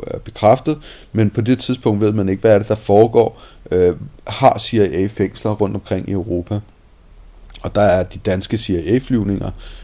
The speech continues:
jo også, øh, involveret. Men det er sådan set, fordi der er en nutidig artikel, som T V to, øh, havde lagt op,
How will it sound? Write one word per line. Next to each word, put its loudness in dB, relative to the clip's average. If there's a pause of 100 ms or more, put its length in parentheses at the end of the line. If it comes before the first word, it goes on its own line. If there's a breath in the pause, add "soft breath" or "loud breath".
(160)
jo -2
også, 0
øh, -2 (480 loud breath)
involveret. -4
Men -2
det 4
er 6
sådan -2
set, 0
fordi -4
der 2
er 2
en -2
nutidig 0
artikel, -4
som -6
T -12
V -6
to, -4 (420 loud breath)
øh, 0 (1300)
havde 0
lagt 0
op, 2